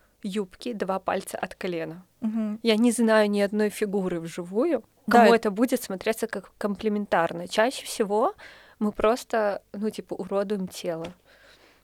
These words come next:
Speaker 1: Это для меня реально ассоциация биологичка.
Speaker 2: Так
Speaker 1: Ну, в
Speaker 2: оно и
Speaker 1: плохом
Speaker 2: есть.
Speaker 1: смысле. Если вся стилизация, типа, это такая прикольная секси-биологичка,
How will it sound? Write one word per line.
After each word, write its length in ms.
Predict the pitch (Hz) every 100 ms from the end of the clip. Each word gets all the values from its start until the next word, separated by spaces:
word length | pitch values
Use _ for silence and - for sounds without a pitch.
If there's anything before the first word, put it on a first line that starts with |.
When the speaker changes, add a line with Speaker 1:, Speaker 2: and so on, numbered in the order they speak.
| -
Speaker 1:
Это 220 | 233 214
для 140 | 208 220
меня 240 | 220 277
реально 300 | 294 233 240
ассоциация 500 | 202 214 - 214 240
биологичка. 680 | 190 214 214 190 185 - - - _ -
Speaker 2:
Так 140 | 214
Speaker 1:
Ну, 60 | 254
в 20 |
Speaker 2:
оно 80 | 240
и 20 |
Speaker 1:
плохом 280 | 262 262 269
Speaker 2:
есть. 100 | 240
Speaker 1:
смысле. 540 | - 214 185 - 185 196 _ _ _ _ _ _ _
Если 200 | 220 220
вся 200 | 233 269
стилизация, 580 | 240 - 226 226 220 214
типа, 240 | 214 - 202
это 300 | 202 196 190 -
такая 560 | 208 202 190 185 185 -
прикольная 520 | - - 226 254 214
секси-биологичка, 1080 | 208 - 440 254 202 214 196 202 220 - -